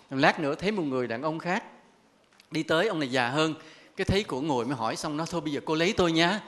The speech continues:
tôi sẽ đưa cô đi." Cô mới hỏi là: "Đằng sau ông còn ai không?" Nói: "Còn." Thì: "Thôi, ông đi đi." Đó, vậy. Cuối cùng, một lát cuối cùng gặp cái ông cà nhắc, cà nhắc tới.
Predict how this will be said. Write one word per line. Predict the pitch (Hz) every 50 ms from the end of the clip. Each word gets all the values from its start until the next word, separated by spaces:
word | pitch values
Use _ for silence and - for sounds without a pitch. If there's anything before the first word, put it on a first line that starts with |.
| - - - -
tôi | 180 170 165 143
sẽ | 185
đưa | 185 170 160
cô | - 175
đi." | 165 165 165 160 165 - - - - - _
Cô | - 151
mới | 156 185
hỏi | 175 180 143 156
là: | 175 156 139
"Đằng | 139 131 120
sau | 120 - 180 165 165
ông | 175 170 165 165
còn | 165 151 123 127
ai | 143 151 165 165
không?" | 175 170 170 165 151 -
Nói: | - 196
"Còn." | 202 - 151 143 135 120 117 -
Thì: | 139
"Thôi, | - 151 165
ông | 175 160 160
đi | 147 151 147
đi." | 143 156 147 135 - - -
Đó, | - 113 113
vậy. | 123 120 117 107 - - - - - - - - - - - _ _ _
Cuối | - 185
cùng, | 165 160 147
một | 131 123 -
lát | 180 202 240 226
cuối | - 214 233 240
cùng | 233 180 156 139 131 127 123 123 120 113 - - - - - _ _ _ _ _ _
gặp | - 127 131
cái | 143 151 180
ông | 185 165 156 151
cà | 135
nhắc, | 123 131 170 - -
cà | 151
nhắc | 127 139 160 -
tới. | - 165 160 180